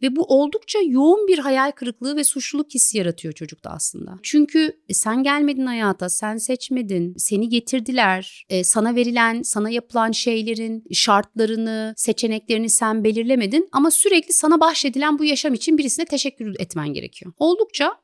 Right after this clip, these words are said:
e, zorlayıcı bir pozisyon olduğu için sadece bu yüzden bile anneler gününün, e, kutlanmasını çocuk üzerinde çok büyük bir yük olduğunu düşünüyorum. Şimdi ben tabii böyle söyleyince annelerimiz bizim için neler yapıyor, yapan anneler var, yapmayan anneler var, iyi anneler var, kötü anneler var.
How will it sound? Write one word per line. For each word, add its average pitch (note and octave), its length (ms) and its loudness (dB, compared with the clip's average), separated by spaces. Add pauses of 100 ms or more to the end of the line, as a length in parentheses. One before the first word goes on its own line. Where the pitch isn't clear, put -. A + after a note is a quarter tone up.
(140)
e, A#3 240 -6
zorlayıcı B3 500 0
bir A3+ 60 -4
pozisyon F#3+ 400 -4
olduğu C#4+ 240 -2
için E4 320 -4 (340)
sadece F#4 520 2
bu F4 80 4
yüzden A3 420 2
bile B3+ 320 -6 (200)
anneler A#3+ 400 2
gününün, G3+ 520 -4
e, G#3+ 160 -8
kutlanmasını G#3 680 -2
çocuk B3 320 -10
üzerinde G3+ 280 -2
çok - 300 -10
büyük B3 200 -4
bir B3 60 -4
yük B3+ 220 0
olduğunu E3+ 340 4
düşünüyorum. - 460 -14
Şimdi E4 220 6
ben F#4+ 160 6
tabii F#4+ 200 0
böyle F4+ 220 2
söyleyince D#4 840 2
annelerimiz B3+ 640 -2
bizim B3 180 -6
için B3+ 240 -6
neler A#3+ 260 2
yapıyor, A#3 380 -4
yapan A#3+ 280 -4
anneler A#3 480 -2
var, A3+ 180 -2
yapmayan A#3 480 -4
anneler A3+ 500 -6
var, A3 160 -4
iyi A#3 240 -6
anneler A3+ 460 -6
var, A3 200 -8
kötü - 240 -8
anneler A3 460 -4
var. G#3+ 320 -6